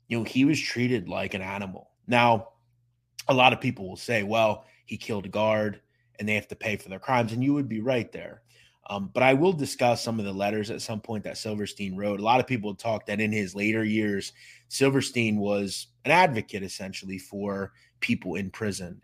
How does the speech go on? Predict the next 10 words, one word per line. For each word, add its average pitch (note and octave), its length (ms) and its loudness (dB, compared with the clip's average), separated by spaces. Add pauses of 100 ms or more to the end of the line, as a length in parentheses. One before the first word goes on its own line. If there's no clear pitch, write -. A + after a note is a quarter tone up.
and G#2 100 -6
how G#2+ 200 -2
they G#2 120 0
were F#2+ 140 -4
treated. F#2 520 -4 (600)
We C3+ 100 10
have D3+ 140 8
to C3+ 100 8
remember A2+ 600 6
that, G2 480 2